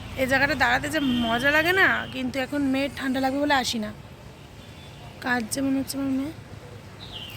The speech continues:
দাঁড়াও দেখে আসি। তো দেখো তোমাদেরকে তো বললাম যে জামা কাপড়টা ধুতে গেছি, আর তারপরে এই মেয়ের কান্নার আওয়াজ পেলাম, এসে গেছে। কিচ্ছু না খাবে না,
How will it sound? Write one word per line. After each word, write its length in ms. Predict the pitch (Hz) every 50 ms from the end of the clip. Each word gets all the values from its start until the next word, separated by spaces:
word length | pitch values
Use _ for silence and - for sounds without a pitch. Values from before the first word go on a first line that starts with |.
| - - - - - -
দাঁড়াও 260 | 262 233 233 233 240 233 - - - - - - -
দেখে 200 | - 247 - - 233 233
আসি। 180 | 226 - - - - - - - - - - 208 - - - - - - - - - - - - - - - - -
তো 60 | 339 339 339 320
দেখো 160 | 320 - 359 370 370
তোমাদেরকে 340 | 370 359 349 359 359 381 392 403
তো 40 | 392 349 349 339
বললাম 320 | 339 339 339 370 381 370 381 370
যে 60 | 370 - 320
জামা 180 | 302 294 302 311 330
কাপড়টা 280 | 320 349 359 277 349 -
ধুতে 220 | - 285 - - 339 339
গেছি, 320 | 339 330 320 339 330 370 403 415 - - - - - - - -
আর 100 | - 247 254 -
তারপরে 400 | 302 262 254 277 - - 311 349 349
এই 60 | 294 - 311
মেয়ের 200 | 311 311 320 - -
কান্নার 340 | 311 277 285 277 294 302 302 294
আওয়াজ 180 | 294 311 320 311 -
পেলাম, 200 | - 330 339 349 - 233 277
এসে 160 | 277 - 339 349
গেছে। 160 | 330 349 370 359 -
কিচ্ছু 360 | 370 392 392 392 - - - 415 415 392
না 80 | 392 320 - -
খাবে 240 | - 302 302 311 349 349
না, 40 | 381